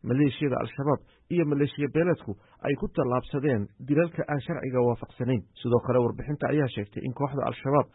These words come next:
ay ku kacday falal ay ka mid yihiin afduub, iyadoo ay jiraan dad la waayey meel ay ku dambeeyeen.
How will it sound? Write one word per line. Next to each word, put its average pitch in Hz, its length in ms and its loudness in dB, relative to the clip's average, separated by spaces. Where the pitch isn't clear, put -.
ay 143 120 -2
ku 208 80 -4
kacday 151 320 0
falal 156 280 0
ay 151 80 -4
ka 170 120 -2
mid 156 160 0
yihiin 135 320 0
afduub, 147 400 0
iyadoo 196 320 4
ay 131 100 2
jiraan 135 320 2
dad 160 160 -2
la 135 100 0
waayey 131 340 4
meel 151 220 2
ay 135 120 -2
ku 156 120 -6
dambeeyeen. 123 500 2